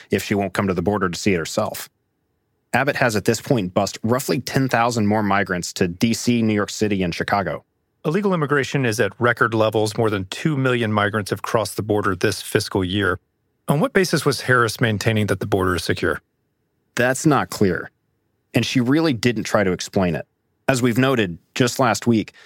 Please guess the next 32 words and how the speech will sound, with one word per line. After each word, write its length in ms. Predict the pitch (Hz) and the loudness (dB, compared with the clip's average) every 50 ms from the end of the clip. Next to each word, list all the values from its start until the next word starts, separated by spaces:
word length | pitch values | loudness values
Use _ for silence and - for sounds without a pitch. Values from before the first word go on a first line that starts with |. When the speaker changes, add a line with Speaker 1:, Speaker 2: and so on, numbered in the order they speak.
| - - - - - | -20 -20 -20 -18 -4
Speaker 1:
federal 280 | - - 139 170 156 | 0 2 2 4 2
officials 540 | 131 - - 139 123 - 131 117 101 - - | 2 2 2 2 2 2 2 0 0 2 2
released 340 | 104 101 110 107 98 - - | 2 4 4 2 0 0 0
one 180 | 98 117 117 | 0 0 0
thousand 360 | 107 - 117 117 117 110 107 98 | 2 2 2 2 2 2 2 2
migrants 400 | 98 101 101 90 98 92 - 107 | 2 2 2 2 0 0 0 0
onto 120 | 101 95 | 0 0
the 80 | 90 90 | -2 -4
streets 300 | - - 123 113 98 - | -2 0 0 2 2 0
of 80 | 95 | 0
El 100 | 95 85 | 0 -2
Paso 480 | - - - 120 120 120 - - 98 92 | -2 -2 -2 -2 -2 -2 -2 -2 -2 0
because 300 | 90 92 - 98 90 - | 0 0 0 -2 -4 -4
private 400 | - - - 110 113 107 107 92 | -4 -2 0 0 2 2 0 0
and 100 | 104 - | 0 2
federal 260 | - 107 104 98 87 | 2 2 2 0 -2
facilities 680 | - - 107 - - 120 110 110 107 95 95 92 87 - - - - - - - | -2 -6 -6 -2 0 0 2 2 2 2 2 0 -2 -4 -10 -16 -20 -16 -6 -2
have 140 | - 95 110 | 0 2 2
run 100 | 110 113 | 2 2
out 100 | 101 87 | 0 0
of 60 | 87 | -2
space. 480 | - - - 104 98 - - - - - - - - - - - - - | -4 -2 0 0 0 0 -2 -8 -10 -12 -14 -16 -18 -18 -18 -8 -2 0
Many 220 | 110 113 135 151 | 2 2 4 2
of 40 | 135 | 2
those 200 | 127 117 101 110 | 2 2 2 2
migrants 360 | 107 107 104 101 104 98 - - | 2 4 4 2 0 0 0 2
are 20 | |
now 140 | 107 117 120 | 2 2 2
sleeping 360 | 113 - - 113 101 - 101 | 2 2 2 0 2 2 2
on 100 | 98 90 | 0 0
the 60 | 78 | -2
streets. 520 | - - - - 143 117 - - - - | -4 -4 -2 0 0 0 0 -4 -6 -10